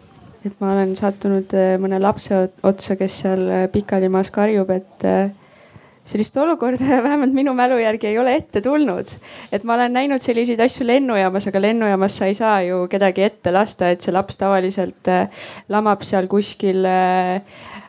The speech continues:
väravate juures koridoris ja lihtsalt karjub, aga ma arvan, et see on täiesti arusaadav, et mõne, mõnes olukorras ma tahaksin seda isegi teha, aga täiskasvanud inimesena ma surun selle tungi endal lihtsalt alla seal lennujaamas,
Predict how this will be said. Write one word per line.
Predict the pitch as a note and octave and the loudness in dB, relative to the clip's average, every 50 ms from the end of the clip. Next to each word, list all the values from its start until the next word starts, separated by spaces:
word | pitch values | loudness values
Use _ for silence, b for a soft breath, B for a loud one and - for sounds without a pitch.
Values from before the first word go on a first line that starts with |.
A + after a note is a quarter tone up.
| _ - | _ -4
väravate | G#3 G#3+ A3+ A3 G3+ F#3+ G3 G3 G3 - G3 G3+ | -2 0 0 0 0 0 -2 -4 -4 -2 0 0
juures | G#3+ G#3+ G#3 G3+ G3+ - | 2 2 0 0 -2 -4
koridoris | - G#3+ G#3+ G#3+ G3 F#3+ F3+ F3+ F3+ F#3 F#3+ | -2 0 0 0 0 0 0 0 0 0 0
ja | G3+ F3+ | 0 0
lihtsalt | F#3+ G3+ - - F#3 - | 0 0 -2 -4 -4 -2
karjub, | - G3 G3+ G#3 G3 F#3 F3+ F3+ | 0 2 2 2 2 0 0 0
aga | F3+ F3+ F3+ | -2 -2 -2
ma | F#3+ F#3+ F#3+ F#3+ | 2 2 4 4
arvan, | F#3+ F#3 F3+ F3+ | 2 0 0 -2
et | F#3 F#3+ - | -2 -4 -4
see | - F#3 | -4 -2
on | F3+ F#3 | 0 2
täiesti | F#3+ F#3+ F#3+ - - G3 | 0 0 0 -2 -2 0
arusaadav, | G3+ G3+ G3+ G3 - G3 F3 F3 F3 - F3+ F3 F3 | 0 0 0 -2 -2 -2 -2 -2 0 0 0 0 0
et | F3 E3+ - _ _ - | -2 -4 -6 _ _ -6
mõne, | G#3 F#3 F#3 F#3+ F#3+ F#3 F#3+ | -2 0 2 2 2 0 0
mõnes | G3+ F#3+ F#3 F#3+ G3+ | 0 0 0 0 2
olukorras | F#3+ F#3+ F#3+ F#3+ F#3 F3+ F#3 F#3+ G3+ | 0 0 0 0 0 0 0 0 0
ma | G3 F3+ | 0 0
tahaksin | G3 G3 F#3 - - G3+ G3 G3 | 2 0 0 0 -2 -2 -2 0
seda | F#3 F#3 G3 | 0 0 0
isegi | G#3 G#3+ A3 F3+ F3+ F#3 | 0 0 0 0 0 -2
teha, | - F#3 F#3 F#3+ F3+ F3 F3 | -2 0 0 2 2 2 2
aga | F3 F3+ F3+ | 0 0 0
täiskasvanud | F#3 F3+ F#3 - - - F#3 - - - F3+ F3 F3+ | 0 0 0 -2 -2 -4 -4 -2 -2 -2 -2 0 0
inimesena | G3 G3 G3 F#3+ F3+ F3+ - F3+ E3+ F3+ F3 | 0 0 2 2 0 0 -2 -2 -2 -2 0
ma | F3+ F#3 F#3+ | 0 0 0
surun | - G#3 G#3 G#3+ B3+ G#3 G#3 G3+ | 0 -2 0 0 2 2 0 0
selle | G#3 F#3+ F#3+ | -2 -4 -2
tungi | - G#3 G#3 A#3 A3+ G3 G3 F3 | 0 0 2 2 2 2 0 0
endal | E3+ F3+ F3 F3 F#3 | 0 0 0 0 0
lihtsalt | F#3+ G3 - - F#3 - F#3 | 0 0 0 -4 -4 0 0
alla | G3+ G#3+ G#3 F3+ G3 G3 | 2 2 2 2 2 0
seal | E3+ E3+ F3 | 0 0 -2
lennujaamas, | F3+ F3+ F3+ F3+ F3 F3+ F3+ F3 F3+ F#3+ - | -2 0 0 2 2 2 2 0 0 -2 -2